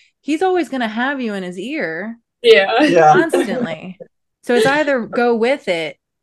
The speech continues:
Speaker 1: or fight it, you know?
Speaker 2: Yeah.
Speaker 3: Yep.
Speaker 2: Definitely.
Speaker 3: Yeah. That
Speaker 2: <laughs> I would have figured it out either
Speaker 3: Yeah,
Speaker 2: way,
Speaker 3: we
Speaker 2: you
Speaker 3: would've
Speaker 2: know?
Speaker 3: for sure
Speaker 2: But
Speaker 3: would have figured it out another way if,
Speaker 2: I'm
Speaker 3: if
Speaker 2: glad
Speaker 3: that
Speaker 2: it
Speaker 3: was the case.
Speaker 2: happened
Speaker 3: Me too.
Speaker 2: how it did.
Speaker 3: Yeah.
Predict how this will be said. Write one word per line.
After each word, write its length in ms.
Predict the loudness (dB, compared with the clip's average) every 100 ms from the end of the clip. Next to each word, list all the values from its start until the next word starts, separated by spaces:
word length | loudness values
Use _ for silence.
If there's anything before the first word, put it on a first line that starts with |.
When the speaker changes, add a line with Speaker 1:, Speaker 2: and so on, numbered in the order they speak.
| -8 -8 _ _ _
Speaker 1:
or 100 | -10
fight 280 | -4 -2 -4
it, 220 | -6 -14 -14
you 140 | -8
know? 240 | -6 -6 4
Speaker 2:
Yeah. 320 | 8 8 8 2
Speaker 3:
Yep. 260 | 0 -2 -4 _ _
Speaker 2:
Definitely. 800 | 2 4 4 4 6 8 8 6 8
Speaker 3:
Yeah. 260 | 8 8 2 2 2
That 200 | 6 8
Speaker 2:
<laughs> 20 |
I 60 | 8
would 160 | 6
have 140 | 2 4
figured 340 | 2 4 4
it 100 | 4
out 260 | 4 0 2
either 280 | 2 2 -4
Speaker 3:
Yeah, 40 |
Speaker 2:
way, 320 | 0 2 4 4
Speaker 3:
we 160 | 2 0
Speaker 2:
you 100 | 0
Speaker 3:
would've 140 | -2
Speaker 2:
know? 280 | -2 -8 -6 0
Speaker 3:
for 120 | 4
sure 80 | 4
Speaker 2:
But 60 | 4
Speaker 3:
would 100 | 0
have 100 | -4
figured 220 | -4 0
it 40 | 4
out 140 | 4
another 260 | 4 0 0
way 140 | 0
if, 160 | -2 -2 2
Speaker 2:
I'm 120 | 4
Speaker 3:
if 40 |
Speaker 2:
glad 300 | 6 8 8
Speaker 3:
that 60 | 6
Speaker 2:
it 40 |
Speaker 3:
was 80 | 2
the 160 | 0 0
case. 140 | -4
Speaker 2:
happened 160 | -10 -4
Speaker 3:
Me 140 | -2
too. 140 | -2 0
Speaker 2:
how 200 | 2 2
it 140 | 0
did. 380 | -4 -4 -8 -12 -4
Speaker 3:
Yeah. 260 | 0 0